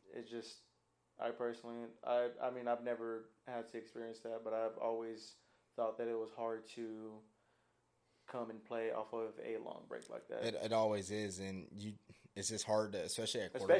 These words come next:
Speaker 2: quarterback.
Speaker 1: uh, against a team that's
Speaker 2: Yeah.
Speaker 1: hot.
Speaker 2: It's especially, and then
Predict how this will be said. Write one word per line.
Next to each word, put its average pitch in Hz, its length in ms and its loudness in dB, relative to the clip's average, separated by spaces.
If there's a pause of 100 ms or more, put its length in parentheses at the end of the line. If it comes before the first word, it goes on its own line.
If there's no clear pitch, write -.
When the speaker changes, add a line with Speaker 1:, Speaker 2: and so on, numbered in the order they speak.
Speaker 2:
quarterback. 139 200 8
Speaker 1:
uh, 127 80 6
against 127 180 -4
a 127 60 -4
team 127 180 -8
that's 110 240 -4 (320)
Speaker 2:
Yeah. 98 280 -2 (540)
Speaker 1:
hot. - 360 2 (460)
Speaker 2:
It's 101 180 -2
especially, 110 420 -2
and 104 120 -4
then 98 280 -4